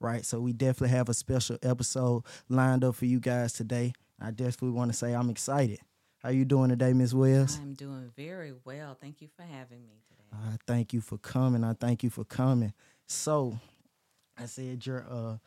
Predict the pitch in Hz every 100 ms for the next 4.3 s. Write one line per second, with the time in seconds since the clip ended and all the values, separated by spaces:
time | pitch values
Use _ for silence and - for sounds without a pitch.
0 | _ _ - - 135 127 - 127 120 -
1 | _ _ - - 170 165 196 214 175 127
2 | 135 120 110 104 - - _ - 330 339
3 | 202 156 139 127 139 160 160 143 120 117
4 | 113 110 127